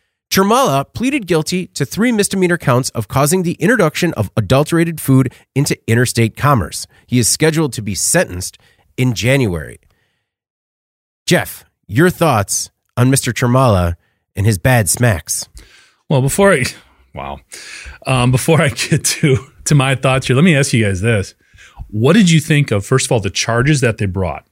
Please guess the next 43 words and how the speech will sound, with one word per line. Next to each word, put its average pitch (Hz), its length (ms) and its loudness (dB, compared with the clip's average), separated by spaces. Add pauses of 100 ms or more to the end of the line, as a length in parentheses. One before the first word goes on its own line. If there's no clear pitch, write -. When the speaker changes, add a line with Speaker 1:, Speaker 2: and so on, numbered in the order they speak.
Speaker 2:
in 123 80 -4
terms 135 240 4
of 110 80 -2
the 104 100 2
level 107 520 0 (300)
Speaker 1:
Oh. 92 120 -4
Speaker 2:
and 139 180 4
the 131 100 4
amount 131 280 4
of 110 120 -4
punishment 127 560 0
that 104 120 0
was 95 140 -4
handed 101 340 -2
out? 80 280 -8 (320)
Do 120 60 0
you 139 100 4
feel 143 300 2
it 120 60 4
was 110 440 0 (280)
commensurate 120 540 0
with 101 220 -4
what 98 180 -2
happened? 131 580 0 (220)
How 135 120 2
did 143 160 4
you 123 80 2
feel 110 300 0
about 87 360 -4 (240)
those 101 360 0
things? 73 340 -10
'Cause 104 220 -2
that 131 140 0
kind 139 140 0
of 101 80 -2
bleeds 104 200 -2
into 98 240 -4
what 82 80 -6
I 85 100 -4
wanna 80 200 -10
talk 80 220 -4
about 76 120 -10
a - 20 -8